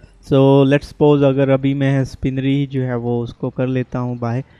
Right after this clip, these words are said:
so मैं फिर ये cotton बेच नहीं सकूँगा, फिर cotton का जो है मैं fabric ही बना के जो है वो बेच पाऊँगा। So, uh, anyways guys, चलते हैं जी हम सीधा अभी यहाँ से, अ,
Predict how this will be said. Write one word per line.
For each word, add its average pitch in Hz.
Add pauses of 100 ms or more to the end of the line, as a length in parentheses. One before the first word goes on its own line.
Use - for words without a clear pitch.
(200)
so 143
मैं 147
फिर 151
ये 151
cotton 139
बेच 135
नहीं 131
सकूँगा, 135
फिर 139
cotton 147
का 135
जो 131
है 131
मैं 143
fabric 131
ही 139
बना 127
के -
जो 123
है 120
वो 123
बेच 123
पाऊँगा। 113 (400)
So, 160 (480)
uh, 156
anyways 185
guys, 190
चलते 165
हैं 180
जी 180
हम 175
सीधा 160
अभी 160
यहाँ 147
से, 156
अ, 202